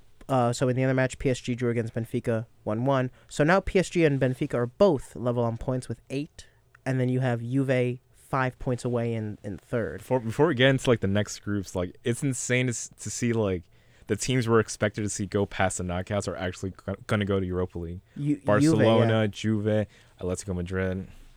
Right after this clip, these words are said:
Speaker 2: Yeah.
Speaker 1: Maybe, yeah, no, but I, I, I think the biggest shock there is obviously Juve in that group because you, you know, you, you had Allegri, and now they basically need to have flawless, like, they need to win both of their upcoming games, which are against, uh, Benfica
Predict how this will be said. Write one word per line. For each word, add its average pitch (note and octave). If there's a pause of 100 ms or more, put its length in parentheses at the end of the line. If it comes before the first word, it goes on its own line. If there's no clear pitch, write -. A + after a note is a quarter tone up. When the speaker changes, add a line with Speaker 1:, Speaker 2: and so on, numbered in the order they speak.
(100)
Speaker 2:
Yeah. C3
Speaker 1:
Maybe, C#3
yeah, C#3+
no, C3+
but C3+
I, C3+
I, B2
I E3
think G3
the D3+
biggest C3+
shock B2
there A#2+
is A2
obviously A2
Juve C3
in C3
that A#2
group D3
because A#2
you, A2+
you A#2
know, A2
you, G#2+
you A2+
had A2+
Allegri, C#3+ (340)
and C3
now C#3+
they C#3
basically C3
need B2+
to A#2+ (540)
have C3
flawless, B2+
like, B2 (260)
they B2
need D#3+
to D#3+
win C3
both C#3+
of B2
their B2
upcoming B2
games, A#2
which B2
are B2
against, A#2+ (600)
uh, A2+ (500)
Benfica C3